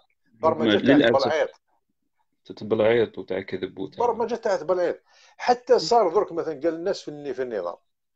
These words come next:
Speaker 1: النظام هذا مجرم. لماذا؟ لأنه كاين
Speaker 2: أكيد.
Speaker 1: واحد آخر مجرم،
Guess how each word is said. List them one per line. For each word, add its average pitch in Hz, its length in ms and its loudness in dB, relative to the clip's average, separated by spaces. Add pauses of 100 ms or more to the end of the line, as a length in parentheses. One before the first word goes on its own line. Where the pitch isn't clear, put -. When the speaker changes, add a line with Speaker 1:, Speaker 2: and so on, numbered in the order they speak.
(140)
Speaker 1:
النظام 208 440 0 (220)
هذا 220 260 0
مجرم. 131 400 0 (1800)
لماذا؟ 190 320 2
لأنه 208 340 -2
كاين 190 220 2
Speaker 2:
أكيد. 143 120 0
Speaker 1:
واحد 151 200 0
آخر 185 260 2
مجرم، 165 460 -2